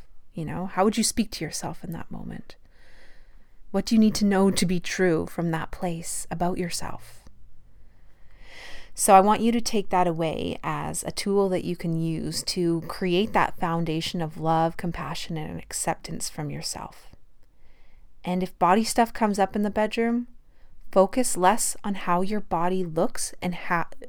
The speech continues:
and instead on how your body feels. So this is the pathway to being unforgettable in the bedroom. Like, I want you to take a deep breath. I want you to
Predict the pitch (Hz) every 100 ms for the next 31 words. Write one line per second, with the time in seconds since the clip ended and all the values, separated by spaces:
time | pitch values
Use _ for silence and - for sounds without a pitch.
0 | - 185 175 175 175 175 - 180 175 170
1 | 170 170 165 160 156 156 - - 170 -
2 | - - - - - - - - - -
3 | - - 208 175 226 - - 226 - 233
4 | - 208 196 - 170 165 190 - 180 180
5 | 170 165 165 170 165 156 160 175 165 165
6 | 160 - - 190 - - - 190 170 -
7 | - 175 170 180 196 196 190 196 - -
8 | - - - - - - - - - -
9 | - 214 208 185 175 - 170 220 - -
10 | - - - - - - - 175 170 170
11 | 180 175 - 175 165 165